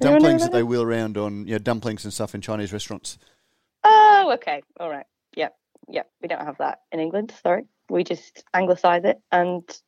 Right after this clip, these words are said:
Speaker 1: make it ours. Um, a Daft Punk brew, a tribute party. Oh, yeah. I forgot about Daft Punk.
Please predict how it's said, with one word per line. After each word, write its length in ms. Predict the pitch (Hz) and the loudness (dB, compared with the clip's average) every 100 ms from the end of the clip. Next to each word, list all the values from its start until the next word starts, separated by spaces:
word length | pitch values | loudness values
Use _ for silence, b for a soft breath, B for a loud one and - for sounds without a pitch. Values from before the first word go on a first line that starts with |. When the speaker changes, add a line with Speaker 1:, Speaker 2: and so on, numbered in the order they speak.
| _ - | _ -4
Speaker 1:
make 220 | 190 - | -2 0
it 60 | - | 0
ours. 220 | 233 202 _ _ - B B B B | -2 -2 _ _ -20 B B B B
Um, 840 | 240 240 254 254 254 254 247 247 247 _ _ _ - | 4 6 6 4 0 -4 -6 -6 -10 _ _ _ -6
a 80 | 233 | -4
Daft 480 | 214 311 262 - | 0 -2 -2 -6
Punk 340 | 311 285 254 233 | 2 2 0 -2
brew, 280 | 254 247 240 | 2 2 0
a 100 | 247 | -6
tribute 440 | - 262 233 214 | -6 -6 -6 -6
party. 420 | 226 220 220 262 - | -2 0 0 -2 -2
Oh, 180 | 302 320 | -2 -2
yeah. 200 | 320 320 | -2 -4
I 40 | |
forgot 220 | 302 285 302 | -4 -8 -4
about 200 | 226 - | -4 -6
Daft 160 | 180 - | -12 -12
Punk. 180 | 190 | -14